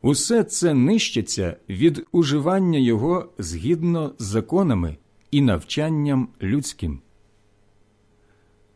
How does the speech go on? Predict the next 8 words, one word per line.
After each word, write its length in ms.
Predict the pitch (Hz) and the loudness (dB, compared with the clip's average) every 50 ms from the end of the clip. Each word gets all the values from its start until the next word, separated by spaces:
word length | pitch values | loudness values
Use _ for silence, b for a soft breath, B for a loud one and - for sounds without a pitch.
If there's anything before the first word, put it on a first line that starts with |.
| _ _ _ _ _ _ _ _ - | _ _ _ _ _ _ _ _ -8
Вони 460 | - 95 90 135 170 202 226 240 233 | -6 0 2 4 4 6 6 6 6
ж 240 | 214 185 170 - - - _ - | 4 2 0 -2 -6 -10 _ -4
мають 680 | 135 139 151 170 202 214 214 196 147 120 107 - - | 0 2 2 4 4 4 4 2 2 2 0 0 -2
вигляд 720 | 107 95 110 160 190 175 147 160 165 156 143 123 131 - - | -4 2 4 4 4 4 4 2 0 0 -2 -4 -6 -8 -6
мудрості 800 | - 139 143 160 185 180 139 120 104 - - - - 87 82 85 - _ - | -4 -2 0 0 0 0 0 0 0 -2 -4 -8 -8 -8 -8 -8 -10 _ -8
в 120 | 101 95 | -6 0
добровільній 680 | 87 127 131 127 131 131 120 127 151 156 147 143 135 | 2 2 2 2 2 0 2 2 0 0 2 2 0
службі, 520 | 131 - - 143 151 151 117 95 - 80 | 0 -2 -2 -2 -2 -2 -2 -4 -8 -10